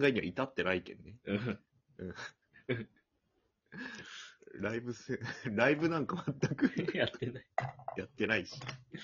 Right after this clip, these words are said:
Speaker 1: 誰のも聞いてねえし。
Speaker 2: 聞いてねえし。
Speaker 1: うん。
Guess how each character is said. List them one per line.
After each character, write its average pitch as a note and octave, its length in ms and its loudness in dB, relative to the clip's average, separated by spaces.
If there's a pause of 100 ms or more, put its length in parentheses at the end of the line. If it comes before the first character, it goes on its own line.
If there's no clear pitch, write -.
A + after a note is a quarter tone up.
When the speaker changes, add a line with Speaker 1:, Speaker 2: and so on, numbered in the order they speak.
(1160)
Speaker 1:
誰 B2+ 300 2
の D3+ 100 6
も C#3+ 100 6
聞 C#3 160 4
い C#3 60 4
て C3+ 100 10
ね C3 120 8
え A#2 60 8
し。 - 160 -4
Speaker 2:
聞 - 180 -6
い - 20 -2
て A2+ 160 2
ね G#2 100 2
え G2+ 40 0
し。 - 40 -4 (500)
Speaker 1:
う F#2 120 -4
ん。 F2+ 520 -4